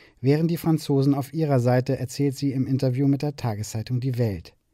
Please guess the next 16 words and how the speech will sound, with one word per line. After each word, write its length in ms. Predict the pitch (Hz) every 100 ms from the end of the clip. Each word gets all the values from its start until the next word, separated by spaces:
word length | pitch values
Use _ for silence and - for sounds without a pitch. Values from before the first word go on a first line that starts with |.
| _ - - -
Sobald 340 | 127 131 151
es 140 | 165 -
aber 200 | 135 127
um 120 | 120
ein 160 | 120
Thema 300 | - 147 131
in 260 | 120 165 160
Frankreich 480 | - 165 - 123 -
geht, 320 | 127 143 - _ -
bin 120 | 127
ich 180 | 120 -
ganz 340 | 131 120 -
schnell 300 | - 123 123
die 120 | 123
arabisch-bourgeoise 1200 | 113 104 120 139 131 - 123 117 113 107 117 123
Schriftstellerin, 720 | - 135 - 127 123 131 143